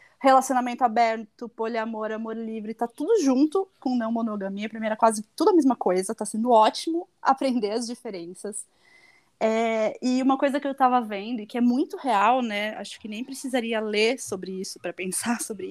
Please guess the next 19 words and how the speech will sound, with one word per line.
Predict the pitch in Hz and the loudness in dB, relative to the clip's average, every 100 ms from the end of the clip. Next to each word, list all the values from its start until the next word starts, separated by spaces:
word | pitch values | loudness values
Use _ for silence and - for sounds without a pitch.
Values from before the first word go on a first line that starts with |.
| 220 | -12
isso, | 220 196 | -14 -12
mas | 202 202 | -12 -12
que | - 214 214 208 202 _ _ _ _ _ | -8 -4 -2 -4 -8 _ _ _ _ _
essas | 196 233 311 294 | 6 8 6 2
relações | 302 277 254 - - 240 247 247 214 - - | 2 4 4 2 -2 0 0 -2 -8 -12 -12
do | 196 240 | -10 -8
casal, | - 247 202 202 220 208 | 0 0 2 0 0 -2
né, | 196 196 | -4 -8
que | 196 | -10
a | |
gente | 190 196 - | -12 -14 -12
tem | 208 | -10
hoje, | 196 185 | -10 -8
a | 190 | -8
relação | 196 196 190 | -8 -8 -10
padrão, | 190 185 185 196 240 220 _ _ _ _ _ _ _ - | -10 -10 -4 -2 -2 -4 _ _ _ _ _ _ _ 2
tem | 262 302 359 | 4 4 2
uma | 269 262 254 | 4 4 2
sensação | - 247 247 - 233 - 233 247 294 269 | 0 -4 -2 -2 -4 -2 -2 0 0 -2